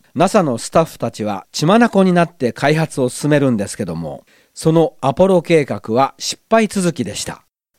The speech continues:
計画がスタートしてから八年後の千九百六十九年は、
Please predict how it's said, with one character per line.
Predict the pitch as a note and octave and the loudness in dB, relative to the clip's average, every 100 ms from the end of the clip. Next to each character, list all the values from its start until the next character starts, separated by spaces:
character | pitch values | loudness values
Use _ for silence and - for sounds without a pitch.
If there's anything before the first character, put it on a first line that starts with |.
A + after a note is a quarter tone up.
| _ | _
計 | F3+ G#3 | 2 2
画 | G#3 G3 | 2 2
が | F3+ | 0
ス | E3 | 0
タ | - D#3+ | 2 2
ー | |
ト | D3+ | 0
し | D3+ | -2
て | E3 | -2
か | C3+ | -2
ら | A2 | -4
八 | G2 A#2+ D#3+ | -8 -2 2
年 | D#3+ C#3+ | 2 0
後 | C3 | -2
の | A#2+ | -2
千 | D3 F#3+ | 0 0
九 | - B2 | 0 -4
百 | A2 G#2+ | -4 -6
六 | G#2+ - E3 | -6 0 0
十 | C#3+ D3 | 2 -2
九 | B2 | 0
年 | C3+ C3 B2 | -2 0 0
は、 | A2+ G2 | -2 -4